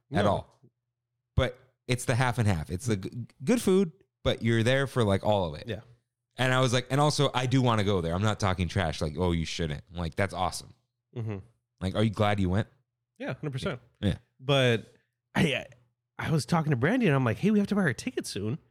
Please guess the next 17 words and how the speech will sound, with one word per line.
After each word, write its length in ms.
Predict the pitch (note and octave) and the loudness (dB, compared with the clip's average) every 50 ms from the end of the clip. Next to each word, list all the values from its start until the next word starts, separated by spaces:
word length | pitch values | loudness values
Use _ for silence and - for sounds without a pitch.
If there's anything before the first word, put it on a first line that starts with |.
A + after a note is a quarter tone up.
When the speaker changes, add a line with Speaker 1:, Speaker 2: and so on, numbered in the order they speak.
| _ _ _ _ _ _ _ _ _ | _ _ _ _ _ _ _ _ _
Speaker 2:
because 240 | D3+ D#3 - D#3+ D3 | -2 0 2 2 2
I 40 | D#3+ | 0
have 100 | E3+ - | 0 2
to 80 | E3+ | 2
make 140 | F3+ E3+ B2+ | 2 2 2
my 80 | E3 D3 | 0 0
Fast 240 | - - B3+ D#4 - | 2 0 -2 0 0
Pass 200 | - G#3+ C#3+ - | 0 0 2 2
reservations." 600 | C#3 B2 A2 A#2 G2+ G2+ - - - - - - _ _ _ _ _ _ _ _ _ _ _ _ _ _ _ _ _ _ _ _ _ _ _ _ _ _ | 2 2 2 0 -2 -4 -6 -8 -12 -18 -20 -20 _ _ _ _ _ _ _ _ _ _ _ _ _ _ _ _ _ _ _ _ _ _ _ _ _ _
I 40 | - | -8
was 80 | - B2 | -6 -4
like, 140 | A#2+ G#2 - - - _ _ _ _ _ _ _ _ _ _ _ _ _ _ _ _ _ _ _ _ - | -4 -6 -6 -10 -20 _ _ _ _ _ _ _ _ _ _ _ _ _ _ _ _ _ _ _ _ 2
"Wait, 220 | F#3+ F#3+ D#3+ C#3+ | 2 4 4 2
that 100 | E3+ E3+ | 2 2
doesn't 200 | F#3 F3+ E3+ D#3+ | 4 4 4 4
exist 340 | D3+ B2+ A#2+ B2+ A#2+ - - | 4 4 4 4 2 2 0
anymore. 320 | F#2+ E2+ D#2 C2+ - B2 | -2 -2 0 0 0 0